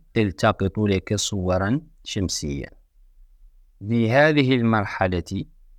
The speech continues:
سيتحقق مركز الشرطة من أنك لم تقدم بالفعل طلب لجوء في دولة أخرى من دول الاتحاد الأوروبي. إذا اتضح أنك قدمت بالفعل طلبا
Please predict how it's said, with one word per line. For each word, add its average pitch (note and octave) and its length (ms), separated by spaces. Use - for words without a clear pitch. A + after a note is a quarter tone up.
سيتحقق C3 960
مركز A2+ 420
الشرطة A2+ 440
من G#2+ 220
أنك C3 400
لم B2+ 200
تقدم A#2 600
بالفعل A2+ 500
طلب A2 360
لجوء G#2+ 580
في F#2 140
دولة G2+ 360
أخرى G2+ 440
من G2 180
دول F#2 300
الاتحاد F2+ 680
الأوروبي. E2+ 380
إذا B2 160
اتضح F3 400
أنك C3 520
قدمت A2 580
بالفعل A#2+ 520
طلبا G#2+ 500